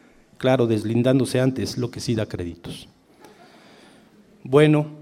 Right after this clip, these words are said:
este no tan breve prólogo fue para que queden ya solo quienes tienen interés en echar otra mirada a Latinoamérica. Porque aún y con la frenética globalización de los estándares norteamericanos en todo el mundo,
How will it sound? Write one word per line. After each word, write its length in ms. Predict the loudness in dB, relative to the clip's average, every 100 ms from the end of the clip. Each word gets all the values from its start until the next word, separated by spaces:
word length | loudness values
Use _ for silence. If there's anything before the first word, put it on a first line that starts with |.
| -20 -20 _ _
este 280 | -2 0 4
no 140 | 4
tan 180 | 4 2
breve 260 | 4 4 4
prólogo 580 | 6 6 6 4 0 -2
fue 280 | 0 2 2
para 220 | 2 0
que 140 | -2
queden 340 | 0 2 4 4
ya 200 | 2 0
solo 380 | 4 4 4 2
quienes 320 | -2 -2 -2
tienen 300 | 0 2 2
interés 600 | 0 -2 0 0 -2 -8
en 100 | -6
echar 260 | -4 0 -2
otra 240 | -2 -4
mirada 380 | -4 -2 -2 -4
a 20 |
Latinoamérica. 760 | -4 -4 -4 -4 -6 -8 -10 -14 -14 -20 -20 -20 _ _ _ _ _ _ _ _ _ _ _ _ 2
Porque 380 | 2 4 4
aún 280 | 4 6 6
y 60 | 4
con 160 | 4
la 120 | 2 2
frenética 520 | 2 2 2 0 0
globalización 720 | 0 0 0 -2 -4 0 2
de 80 | 2
los 140 | 0
estándares 560 | -4 -2 0 0 0 -2
norteamericanos 880 | -2 -2 -2 -2 -4 0 0 2 0
en 140 | -2
todo 200 | 0 0
el 80 | 0
mundo, 440 | 2 4 4 2